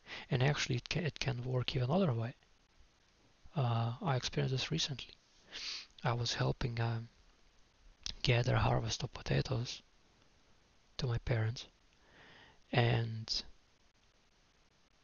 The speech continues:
there was, like, rain consistencies all around.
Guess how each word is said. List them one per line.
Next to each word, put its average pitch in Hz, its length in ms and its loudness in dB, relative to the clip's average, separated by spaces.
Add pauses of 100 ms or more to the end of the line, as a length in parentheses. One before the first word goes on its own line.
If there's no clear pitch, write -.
(840)
there 139 240 8
was, 135 240 4
like, 123 200 0
rain 131 180 6
consistencies 135 800 2
all 120 100 2
around. 120 400 2